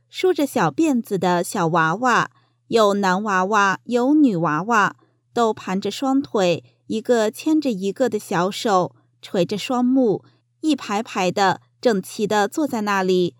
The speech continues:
非常祥和。这个景象的点化是显然的，就是让我们这几位同修要坚持这个学法小组，彼此携手，共同精进。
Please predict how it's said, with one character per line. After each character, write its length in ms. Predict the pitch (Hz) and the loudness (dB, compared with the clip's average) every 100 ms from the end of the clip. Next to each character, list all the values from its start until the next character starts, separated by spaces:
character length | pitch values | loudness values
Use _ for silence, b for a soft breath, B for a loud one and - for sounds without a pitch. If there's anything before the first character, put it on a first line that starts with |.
| _ | _
非 220 | _ 277 | _ -4
常 240 | 254 226 190 | -4 -6 -6
祥 320 | - 175 208 | -4 -4 -4
和。 460 | - 196 185 170 - _ _ _ _ _ | -4 0 2 0 -4 _ _ _ _ _
这 100 | 392 | -4
个 120 | 359 | -2
景 180 | 254 285 | -2 -4
象 180 | - 254 | -2 -2
的 120 | 220 | -2
点 200 | 208 170 | 0 -2
化 320 | - 240 202 | 0 -2 -2
是 200 | 196 - | -2 -6
显 280 | 226 - 185 | -6 -4 -4
然 280 | 175 175 180 | -2 -2 0
的， 280 | 208 190 b b b b | 0 0 b b b b
就 160 | 262 226 | -2 -2
是 140 | 226 | -2
让 260 | 226 220 196 | -2 -2 0
我 120 | 202 | 0
们 200 | 190 202 | 0 -4
这 160 | - | -4
几 200 | 277 214 | -6 -2
位 120 | 180 185 | 0 0
同 300 | - 185 196 | -2 -6 -6
修 380 | - 262 254 b b b | 0 2 2 b b b
要 300 | 240 214 196 | 2 2 2
坚 280 | - 294 294 | 0 0 0
持 320 | - 220 190 | -2 -2 -2
这 160 | - 220 | -2 -4
个 120 | 202 | -4
学 180 | - 196 | -4 -6
法 160 | 175 | -6
小 320 | - 202 175 | -10 -4 -4
组， 400 | 208 - 214 160 - _ | -4 -2 -2 -2 -6 _
彼 160 | 240 247 | -2 -2
此 180 | - | -2
携 280 | 196 208 190 | -6 -2 -2
手， 440 | - 240 185 170 165 | 0 2 4 2 0
共 200 | 330 247 | 2 2
同 300 | - 185 190 | 0 -4 -4
精 260 | - 277 277 | 2 4 4
进。 380 | - 277 196 | 2 0 0